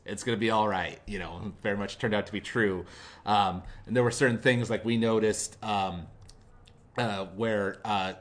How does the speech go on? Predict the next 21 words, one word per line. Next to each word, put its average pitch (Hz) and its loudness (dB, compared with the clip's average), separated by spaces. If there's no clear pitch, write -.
Tom 120 4
called 113 2
a 98 -2
Q 131 0
B 113 2
draw 110 2
for - -8
Tommy, 120 4
and 101 -4
he 107 0
would 104 -4
go 110 0
out 107 4
to - -18
the 104 0
outside, 101 4
you 107 0
know, 90 0
to 92 -2
try 101 0
to 90 -4